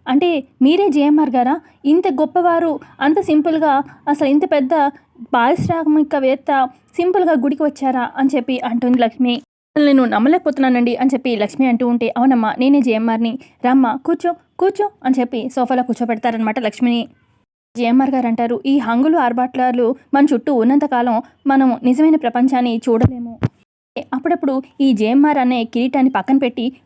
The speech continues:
గొప్ప పారిశ్రామికవేత్త అనేది పక్కన పెట్టేసేసి, సింపుల్ లైఫ్ కోసం, ఇక నార్మల్గా ఇలా ఉండడం కోసం అప్పుడప్పుడు ఇలా వస్తూ ఉంటాను" అని చెప్పి జేఎంఆర్ గారు చెప్తారు. ఉంటుంది, "మీరు కోరుకుంటే ఆ ప్రపంచమే మీ చుట్టూనే ఉంటుంది కదా సార్" అని చెప్పి లక్ష్మి అంటూ ఉంటే, అప్పుడు జేఎంఆర్ గారు,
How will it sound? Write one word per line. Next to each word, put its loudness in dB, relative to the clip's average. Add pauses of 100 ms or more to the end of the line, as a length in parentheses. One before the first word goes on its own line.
(100)
గొప్ప 0
పారిశ్రామికవేత్త -2
అనేది 0 (240)
పక్కన 2
పెట్టేసేసి, -2
సింపుల్ 0
లైఫ్ -2
కోసం, -2 (240)
ఇక -2
నార్మల్గా 2
ఇలా -2 (120)
ఉండడం 2
కోసం -2
అప్పుడప్పుడు -4
ఇలా -10
వస్తూ -10
ఉంటాను" -6
అని -4
చెప్పి -10
జేఎంఆర్ -8
గారు -10
చెప్తారు. -12 (640)
ఉంటుంది, -2
"మీరు 0
కోరుకుంటే 0 (200)
ఆ 2
ప్రపంచమే 0
మీ 0
చుట్టూనే 0
ఉంటుంది 2
కదా 0
సార్" -2
అని -4
చెప్పి -4
లక్ష్మి 0
అంటూ 0
ఉంటే, -2
అప్పుడు -2
జేఎంఆర్ 0
గారు, -2